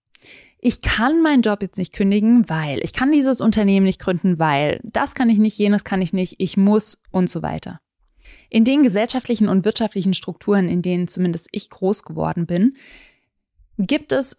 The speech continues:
unglaublich viele Beschränkungen. Und das führt oft dazu, dass wir das Potenzial, was wir haben,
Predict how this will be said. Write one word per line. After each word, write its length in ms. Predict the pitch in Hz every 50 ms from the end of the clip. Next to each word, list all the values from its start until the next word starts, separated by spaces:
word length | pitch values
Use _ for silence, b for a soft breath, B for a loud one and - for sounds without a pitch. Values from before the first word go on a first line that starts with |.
| - _
unglaublich 1120 | - 269 285 320 339 339 302 - 220 208 202 202 202 - 202 196 196 202 202 - - - _ -
viele 680 | - - - 208 190 185 185 180 175 175 175 180 175 _ _ _ _ _ _ _
Beschränkungen. 680 | - 208 - - 269 277 269 - 190 170 160 165 - - _ _ _ _ _ _ _ _ _ _ b b b b b b
Und 200 | b - 214 208
das 180 | 247 269 262 -
führt 260 | - 285 247 226 -
oft 220 | - 285 - - 240
dazu, 520 | 208 - - - 196 190 214 277 339 359 - _ _ _
dass 240 | - 208 196 - -
wir 300 | 196 190 208 214 208 196
das 120 | 190 -
Potenzial, 680 | - - 196 170 175 175 - - - 220 233 254 240 185
was 180 | 180 - -
wir 200 | - 165 156 -
haben, 360 | - 170 165 160 - - -